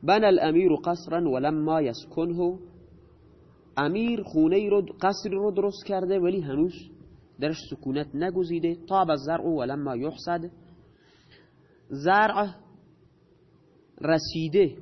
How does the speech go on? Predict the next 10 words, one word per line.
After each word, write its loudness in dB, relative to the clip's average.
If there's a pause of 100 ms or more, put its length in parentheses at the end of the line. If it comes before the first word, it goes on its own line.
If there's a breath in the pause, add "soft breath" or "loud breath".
ولی 2
هنوز -4 (3000)
درو 4
نشده. -2 (3750)
لتجتنب -2 (160)
كثرة -8
المزاح -4 (840 soft breath)
ليفتح -2 (320)
علي -2
النافذة -8